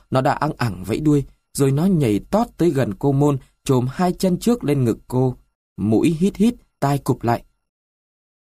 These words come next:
"Em nhớ các anh quá đi," Linh nói. "Từ khi em ra đến nay, hỏi dò thầy U em mãi mà không ai biết cả. Hôm nào các anh về Văn Điển chơi đi, hiệu phở của ông chủ em ở gần nhà ga các anh ạ."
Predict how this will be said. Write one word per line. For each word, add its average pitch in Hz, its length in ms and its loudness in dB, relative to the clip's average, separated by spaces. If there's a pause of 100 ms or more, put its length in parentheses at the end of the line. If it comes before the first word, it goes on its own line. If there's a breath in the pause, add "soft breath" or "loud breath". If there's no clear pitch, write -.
(400)
"Em 170 160 2
nhớ 151 160 2
các 190 140 -2
anh 165 160 -2
quá 156 200 0
đi," 180 220 2 (360)
Linh 107 260 0
nói. 120 260 -6 (300)
"Từ 147 120 2
khi 175 180 0
em 175 120 0
ra 175 120 0
đến 156 260 2
nay, 165 260 0 (680)
hỏi 113 180 0
dò 110 320 0
thầy 107 300 0
U 143 220 4
em 135 220 0
mãi 196 200 -2
mà 165 100 0
không 131 180 -2
ai 131 160 -2
biết 190 240 -2
cả. 107 180 -4 (340)
Hôm 113 220 0
nào 107 180 0
các 127 120 -6
anh 123 180 -2
về 110 180 0
Văn 139 180 -2
Điển 104 180 0
chơi 139 200 0
đi, 135 140 0 (400)
hiệu 131 140 2
phở 90 280 -6
của - 180 -6
ông 110 260 -2
chủ 90 220 -4
em 113 260 -2
ở 92 200 -8
gần 98 220 -4
nhà 98 120 -2
ga 127 260 -4
các 123 120 -6
anh 143 180 -2
ạ." 127 140 -2